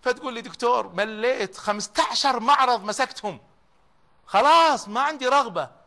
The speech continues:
فعندها كفاءة عالية في إدارة المعرض، لكن ما عندها أي حماس لإدارة هذا المعرض، فالكفاءة عالية والحماس منخفض. النوع الرابع من الناس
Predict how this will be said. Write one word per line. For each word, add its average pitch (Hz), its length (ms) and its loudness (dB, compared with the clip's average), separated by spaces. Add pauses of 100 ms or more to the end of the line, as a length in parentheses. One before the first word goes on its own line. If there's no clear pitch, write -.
(800)
فعندها 262 380 6
كفاءة 294 440 6
عالية 320 500 6
في 302 180 -4
إدارة 254 300 2
المعرض، 214 440 2 (360)
لكن 214 220 -2
ما 302 80 4
عندها 311 400 4
أي 349 100 2
حماس 285 440 2
لإدارة 202 460 -2
هذا 151 100 -2
المعرض، 110 340 -6 (580)
فالكفاءة 202 580 4
عالية 226 540 4 (340)
والحماس 170 760 0 (480)
منخفض. 110 440 -14 (1120)
النوع 269 300 4
الرابع 226 480 4
من 170 140 -10
الناس 165 520 -2